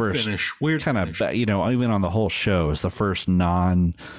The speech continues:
Speaker 1: you know, kinda disappointing thing on the entire show.
Speaker 2: Which,
Speaker 1: But
Speaker 2: again, you can, you, you know, you can let it, you can let 'em,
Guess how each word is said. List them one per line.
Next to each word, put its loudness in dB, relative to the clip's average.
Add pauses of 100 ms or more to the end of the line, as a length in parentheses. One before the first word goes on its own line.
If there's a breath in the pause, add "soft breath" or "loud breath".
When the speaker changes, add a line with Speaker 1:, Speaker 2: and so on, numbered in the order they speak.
(320 loud breath)
Speaker 1:
you 0
know, 2
kinda -2
disappointing 0
thing 2
on 2
the 2
entire -2
show. -2 (720 loud breath)
Speaker 2:
Which, 0
Speaker 1:
But -6
Speaker 2:
again, 0 (1000)
you 2
can, 0
you, 2
you -2
know, 2
you 0
can 0
let 2
it, -4
you 0
can -2
let 2
'em, -2